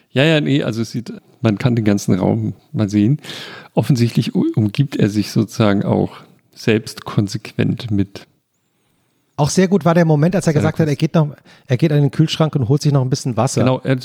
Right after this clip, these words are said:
Speaker 1: holt sich mal ein Wasser und das war dann, was war das nochmal?
Speaker 2: Flens, ich
Speaker 1: Flensburger?
Speaker 2: glaube, es war ein Flens. <laughs> Ich muss nämlich an unseren allerersten,
Speaker 1: Grüße gehen
Speaker 2: äh,
Speaker 1: raus an Robert Habeck.
Speaker 2: An unseren allerersten
Speaker 1: Ein
Speaker 2: Gast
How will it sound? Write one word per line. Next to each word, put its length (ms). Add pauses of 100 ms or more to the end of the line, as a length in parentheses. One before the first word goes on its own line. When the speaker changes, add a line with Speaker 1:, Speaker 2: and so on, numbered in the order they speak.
(220)
Speaker 1:
holt 140
sich 100
mal 60
ein 140
Wasser 280
und 80
das 160
war 120
dann, 200
was 200
war 80
das 140
nochmal? 340 (440)
Speaker 2:
Flens, 60
ich 20 (360)
Speaker 1:
Flensburger? 240
Speaker 2:
glaube, 140
es 80
war 80
ein 60
Flens. 580
<laughs> 640 (480)
Ich 120
muss 200
nämlich 180
an 80
unseren 300
allerersten, 480
Speaker 1:
Grüße 300
gehen 280
Speaker 2:
äh, 100
Speaker 1:
raus 300
an 160
Robert 480
Habeck. 720 (220)
Speaker 2:
An 460
unseren 360
allerersten 760
Speaker 1:
Ein 80
Speaker 2:
Gast 140